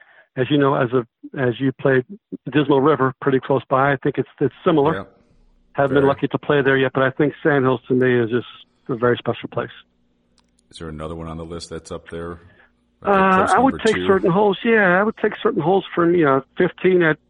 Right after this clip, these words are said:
Speaker 1: at Cypress Point might be one of my favorite par threes in the world. Um, again, I don't get,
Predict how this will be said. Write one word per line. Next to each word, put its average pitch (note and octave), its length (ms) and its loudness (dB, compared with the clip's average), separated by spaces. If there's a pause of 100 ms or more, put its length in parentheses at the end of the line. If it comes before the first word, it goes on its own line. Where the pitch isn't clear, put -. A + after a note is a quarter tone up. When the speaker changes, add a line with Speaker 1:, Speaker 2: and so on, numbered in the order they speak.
(120)
Speaker 1:
at C#3 160 -4
Cypress D3+ 320 0
Point E3+ 260 0 (120)
might C#3+ 200 -2
be C#3 160 -2
one C3 400 -6
of C3+ 60 2
my C3 140 2
favorite - 320 0
par C3+ 280 0
threes D3 240 0
in D3 60 0
the C3+ 60 0
world. D3 380 2 (840)
Um, D3 540 2 (140)
again, E3 260 2
I F#3+ 100 2
don't A#3+ 160 0
get, - 140 -2